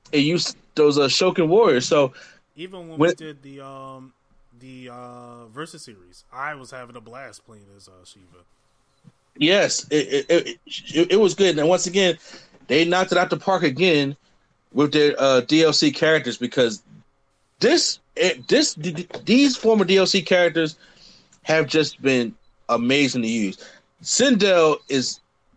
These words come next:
Speaker 1: almost perfect, 'cause I never thought they would, I never thought I, a Sindel character I'd be like, I would be using that game, 'cause I hated using her in Mortal Kombat three.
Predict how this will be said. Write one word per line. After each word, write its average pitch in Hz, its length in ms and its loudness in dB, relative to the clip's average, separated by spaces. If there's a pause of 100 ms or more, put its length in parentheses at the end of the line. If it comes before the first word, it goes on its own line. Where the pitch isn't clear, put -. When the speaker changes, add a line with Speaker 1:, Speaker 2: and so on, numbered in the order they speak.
(340)
Speaker 1:
almost 131 480 -2
perfect, 101 480 -2
'cause 147 200 -2
I 151 140 2
never 170 300 -2
thought 127 320 0
they 131 120 2
would, 120 200 0
I 151 100 0
never 175 240 2
thought 135 400 0
I, - 40 -6
a 110 40 -2
Sindel 131 560 0
character 113 380 -2
I'd 113 100 0
be 110 80 -6
like, 98 140 0
I 113 100 2
would 107 100 2
be 107 120 -2
using 107 200 -2
that 101 100 -2
game, 104 120 -2 (220)
'cause 127 100 0
I 190 100 2
hated 143 260 0
using 117 220 0
her 117 100 0
in 104 60 -2
Mortal 104 200 -2
Kombat 101 320 -4
three. 123 320 0